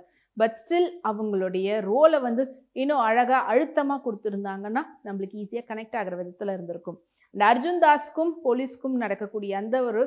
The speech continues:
சண்டையா இருக்கட்டும், அதுல இருக்கக்கூடிய ஆங்கிள் ஒர்க் ஃப்ரேம்லாம் வந்து சினிமாட்டோகிராஃபர் அவ்வளவு தத்ரூபமா ஒர்க் பண்ணியிருப்பாரு. இதுக்கு ஒரு ஸ்பெஷல் மென்ஷன் நம்ம வந்து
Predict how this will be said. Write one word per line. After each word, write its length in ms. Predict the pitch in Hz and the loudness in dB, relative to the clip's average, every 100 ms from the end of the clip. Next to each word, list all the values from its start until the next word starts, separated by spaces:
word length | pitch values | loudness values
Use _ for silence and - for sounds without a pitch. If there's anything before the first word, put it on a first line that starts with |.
| - - - | -2 -18 -4
சண்டையா 320 | 226 226 254 233 | -2 0 2 2
இருக்கட்டும், 400 | 220 208 214 214 196 | 0 -4 -4 -4 -4
அதுல 200 | 202 208 | -2 -2
இருக்கக்கூடிய 400 | 202 294 240 214 - 202 254 | -4 -8 -6 -6 -4 -2 0
ஆங்கிள் 280 | 320 311 233 185 233 | 2 0 0 2 4
ஒர்க் 200 | 254 - _ _ 269 | 2 -4 _ _ -4
ஃப்ரேம்லாம் 460 | 277 302 262 240 | -4 -4 -4 -4
வந்து 240 | 226 202 247 - - _ | -4 -2 -2 -4 -14 _
சினிமாட்டோகிராஃபர் 680 | 254 269 262 226 214 202 - | -6 -4 -4 -2 -2 -4 -4
அவ்வளவு 380 | 233 240 330 330 | -2 -2 -2 -4
தத்ரூபமா 580 | 220 - 214 202 208 220 | -4 -6 -6 -4 -4 -2
ஒர்க் 200 | 202 - | -4 -6
பண்ணியிருப்பாரு. 400 | 202 202 220 269 | -8 -4 0 0
இதுக்கு 260 | 254 196 | -2 -8
ஒரு 60 | 175 | -10
ஸ்பெஷல் 420 | - 220 220 311 | -6 -4 -4 -6
மென்ஷன் 220 | 269 226 | -8 -8
நம்ம 160 | 269 240 | -8 -8
வந்து 200 | 214 | -4